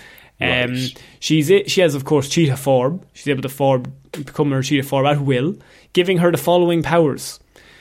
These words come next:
Speaker 1: She has strength. She possesses great strength. She's strong enough to smash down trees when she throws someone with her tail. Um,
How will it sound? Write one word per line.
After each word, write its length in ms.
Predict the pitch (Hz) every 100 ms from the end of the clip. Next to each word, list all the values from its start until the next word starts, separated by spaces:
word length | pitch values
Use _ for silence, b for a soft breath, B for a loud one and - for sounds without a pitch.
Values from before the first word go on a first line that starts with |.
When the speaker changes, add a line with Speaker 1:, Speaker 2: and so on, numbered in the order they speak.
| b
Speaker 1:
She 220 | - 175 135
has 220 | 151 139
strength. 460 | - 143 151 196 -
She 160 | - 160
possesses 320 | 185 180 147
great 260 | 160 151 135
strength. 240 | 135 131
She's 140 | 170 -
strong 240 | 208 233
enough 200 | 220 208
to 80 | 147
smash 400 | - 175 170 -
down 260 | 160 156
trees 500 | 139 - 175 185 170
when 120 | 147 139
she 100 | 143
throws 400 | - 156 156 139
someone 280 | 165 151 139
with 120 | 139
her 100 | 135
tail. 520 | 127 - 175 180 214
Um, 80 | 214